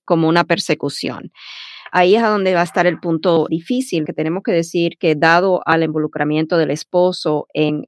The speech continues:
el crimen organizado, que ella va a sufrir persecución en un futuro o que ya ha sido perseguida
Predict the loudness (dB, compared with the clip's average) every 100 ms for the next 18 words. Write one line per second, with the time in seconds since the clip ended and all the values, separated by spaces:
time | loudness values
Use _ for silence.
0 | _ -6 -6 -8 -4 -2 0 -2 -2 -4
1 | -4 -2 0 4 4 2 -4 -20 -20 _
2 | -2 2 4 2 2 0 2 0 -2 -8
3 | -4 -4 -4 -6 -8 -12 -12 -8 -2 0
4 | 0 -2 -4 -2 -4 -10 -6 -2 -2 -2
5 | -6 _ -2 0 -2 2 4 4 2 -4
6 | -2 0 0 -4 -2 -4 -2 0 2 2
7 | 0